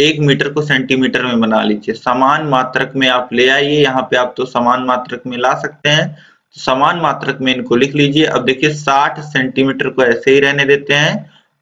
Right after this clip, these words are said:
और एक मीटर को हम लोग कितना लिख सकते हैं, एक मीटर बराबर होता है सौ सेंटीमीटर। तो ये हो जाएगा एक मीटर की जगह हम लोग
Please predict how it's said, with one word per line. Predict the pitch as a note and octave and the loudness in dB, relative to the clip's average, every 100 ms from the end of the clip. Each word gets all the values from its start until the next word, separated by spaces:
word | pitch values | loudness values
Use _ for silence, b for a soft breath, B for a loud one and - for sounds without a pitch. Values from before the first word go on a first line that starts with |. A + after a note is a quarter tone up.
| - | 0
और | C3 F3 - - | 2 2 -2 0
एक | D#3 F3 D#3 | 0 0 0
मीटर | C#3+ D3 D3 | 0 0 -2
को | D3 | 0
हम | D3 C#3+ | 0 2
लोग | C#3+ | 2
कितना | D3 D3+ | 0 -2
लिख | D#3+ D3+ | -2 -2
सकते | C3 - A#2 | -6 -4 -2
हैं, | G#2+ G#2+ | -2 0
एक | - C#3+ C#3+ | 0 0 0
मीटर | C3 C3 C3 | 0 0 0
बराबर | B2 B2+ B2 B2+ | 0 0 0 -2
होता | B2+ B2+ | -4 0
है | C3+ D3 | 0 0
सौ | - A#2+ A#2 | -2 -2 -2
सेंटीमीटर। | A#2 A2 G#2+ A2 A2 G#2 G#2+ | -2 -2 0 2 2 0 -4
तो | - _ _ _ - | -4 _ _ _ 0
ये | B2+ | 4
हो | C3+ C3+ | 4 4
जाएगा | B2+ C3 D#3 G3+ - C3 | 2 2 0 0 -2 -2
एक | C#3 C#3 | 0 0
मीटर | C3 B2+ C3 | 0 0 -2
की | - | 0
जगह | B2 B2+ | 0 2
हम | B2+ | 0
लोग | B2 | -2